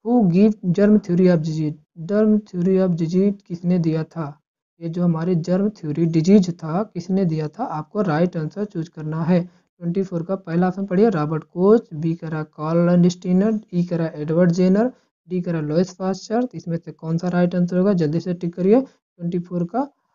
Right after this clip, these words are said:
right answer क्या हो सकता है? ट्वेंटी फ़ोर का right answer डी होगा, बिल्कुल। germ theory of जो disease था, किसने दिया था? लोइस पाश्चर ने दिया था, ट्वेंटी फ़ोर का डी।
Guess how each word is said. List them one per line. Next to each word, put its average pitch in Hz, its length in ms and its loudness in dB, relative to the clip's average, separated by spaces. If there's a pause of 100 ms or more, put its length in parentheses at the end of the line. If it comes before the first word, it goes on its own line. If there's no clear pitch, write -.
(200)
right 170 240 0
answer 170 220 -2
क्या 202 140 0
हो 185 60 4
सकता 170 280 -6
है? 156 60 -8
ट्वेंटी 180 240 0
फ़ोर 175 160 -4
का 180 100 -4
right 170 220 2
answer 175 180 -2
डी 165 220 4
होगा, 165 260 4
बिल्कुल। 156 540 -2
germ 185 240 0
theory 170 380 0
of 160 220 -8
जो 165 320 -2
disease 175 460 2
था, 180 220 -6
किसने 175 300 -6
दिया 165 200 2
था? - 160 -6
लोइस 180 440 0
पाश्चर 165 460 -6
ने 156 120 0
दिया 151 220 -2
था, 147 120 -14
ट्वेंटी 165 260 -6
फ़ोर 175 220 -4
का 196 80 2
डी। 151 300 0